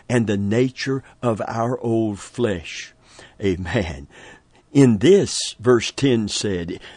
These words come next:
"Is the children of God manifest and the children of the devil? Whoever doeth not righteousness is not of God, neither he that loveth not his brother."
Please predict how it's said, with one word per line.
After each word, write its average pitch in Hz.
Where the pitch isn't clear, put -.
"Is 139
the 117
children 151
of 104
God 151
manifest 107
and 110
the 101
children 117
of 95
the 101
devil? 95
Whoever 120
doeth 117
not 131
righteousness 107
is 98
not 95
of 95
God, 92
neither 135
he 123
that 107
loveth 101
not 92
his 87
brother." 87